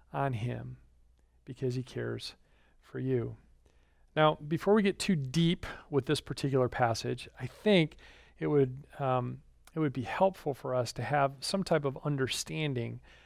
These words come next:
um, of the, the biblical notion of anxiety, and s-, specifically the word that's being used here, uh, the, the Greek word, uh, uh, for anxiety, how, how it gets translated.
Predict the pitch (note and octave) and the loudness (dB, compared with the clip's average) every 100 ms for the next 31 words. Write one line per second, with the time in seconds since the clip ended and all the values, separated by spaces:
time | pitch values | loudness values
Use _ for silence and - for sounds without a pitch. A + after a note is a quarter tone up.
0 | - - _ C#3 B2+ B2 B2 B2 B2+ C3 | -20 -20 _ -4 0 0 -2 -4 -8 -10
1 | - - - - C3+ B2+ B2+ C3 - A2+ | -16 -20 -16 -10 -6 -4 -4 -4 -6 -6
2 | B2 B2+ G#3+ G3 - C#3+ C3 C3 C3+ - | -2 4 6 6 2 2 2 4 4 2
3 | A#2+ B2 C#3+ C3+ B2+ C#3+ B2+ A#2 A#2+ A#2 | -4 -8 -6 -6 -4 -2 -2 0 2 2
4 | G#2+ - _ _ _ _ _ _ _ _ | 0 -10 _ _ _ _ _ _ _ _
5 | _ - D3 C3 - _ - - D3 - | _ 0 2 2 -2 _ -10 -6 -2 0
6 | F#3 D#3 C#3+ C3+ C#3 E3+ D#3+ C#3 D3 C#3 | 2 4 4 4 10 12 12 12 10 6
7 | C3+ - C#3+ C3 B2+ C#3 F#3 E3+ - - | 4 2 -2 0 0 4 4 4 2 -2
8 | B2+ B2 A#2 - - - D3+ B2+ B2+ D3 | 0 0 -4 -12 -18 -6 0 2 2 0
9 | C3 A#2+ B2 - B2 E3 F3 - B2+ C3+ | 0 2 0 -4 0 4 4 4 0 0
10 | C3+ - - - C3+ C3+ - - _ _ | -4 -20 -18 -10 -8 -10 -14 -20 _ _
11 | C#3+ C3+ - C#3+ C#3 A#2+ C3+ B2+ B2+ G#2+ | -18 -12 -8 -2 0 4 4 4 2 -2
12 | C#3 C3 B2+ - C3 C3+ - - D#3 C#3 | 0 0 -2 -6 -6 -6 -6 0 2 2
13 | A#2+ A2+ B2 | 2 -2 -6